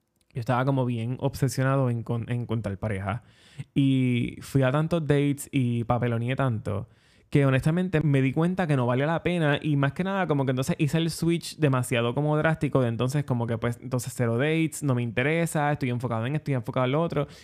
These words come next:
Y yo pienso, y, ¿verdad? Y basándome en, en, en la regla del balance que tanto les he mencionado en el episodio hasta ahora, me di cuenta que tampoco esa es la forma de vivirlo.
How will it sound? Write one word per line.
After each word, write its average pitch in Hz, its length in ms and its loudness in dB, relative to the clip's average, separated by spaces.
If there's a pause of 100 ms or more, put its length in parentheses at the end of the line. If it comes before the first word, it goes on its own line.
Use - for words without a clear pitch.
(100)
Y 147 120 2
yo 147 220 4
pienso, 160 540 2
y, 131 140 0
¿verdad? 123 320 0
Y 147 40 2
basándome 131 520 0
en, 147 240 2
en, 143 300 2
en 139 320 0
la 131 120 2
regla 127 240 0
del 135 140 2
balance 131 380 2
que 123 100 0
tanto 110 240 0
les 123 120 2
he 131 60 2
mencionado 127 600 0
en 127 180 0
el 127 100 2
episodio 127 400 2
hasta 127 200 0
ahora, 120 340 2
me 143 100 4
di 131 80 4
cuenta 151 200 4
que 151 80 2
tampoco 117 360 0
esa 127 200 2
es 131 60 2
la 113 120 0
forma 120 320 0
de 113 60 0
vivirlo. 107 460 -2